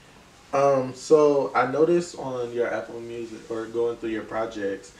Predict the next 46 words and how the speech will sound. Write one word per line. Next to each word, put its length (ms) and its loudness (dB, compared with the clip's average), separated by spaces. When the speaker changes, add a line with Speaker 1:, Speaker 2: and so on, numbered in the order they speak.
Speaker 2:
aside 440 -2
from 200 -8
the 60 -12
collab 420 -14
project 440 -6
with 180 -10
three 120 -4
one 160 -8
three 140 -10
Fresh, 320 -8
I 80 -6
didn't 200 -10
really 120 -12
see 320 -12
any 100 -12
features 500 -12
on 120 -10
your 100 -10
projects. 720 -2
Do 80 -6
you 200 -8
do 200 -8
features, 560 -8
or 100 -6
is 140 -8
that 160 -4
not 220 -8
really 160 -8
your 160 -8
style? 400 -4
Speaker 1:
It 80 -14
depends 340 -10
on 160 -10
if 120 -12
I'm 200 -12
rocking 280 -10
with 180 -12
you. 60 -12
If, 260 -10
if 180 -8
you 140 -6
locked 380 -8
in, 260 -8
then 180 -8
it's 160 -12
like, 380 -10